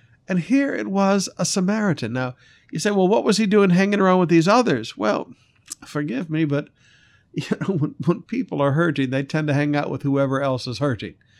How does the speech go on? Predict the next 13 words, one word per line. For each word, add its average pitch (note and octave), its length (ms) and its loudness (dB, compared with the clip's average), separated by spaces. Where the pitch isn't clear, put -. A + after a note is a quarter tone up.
So D#3 160 -2
here F3+ 200 4
was F3 180 0
a E3 60 2
Samaritan D3 640 2
hanging D3 340 -2
out C#3 180 -6
with C3+ 160 -8
Jews F3+ 720 2
who D#3 80 -6
were D3 140 -2
also D3 300 -2
hurting. A#2+ 360 -6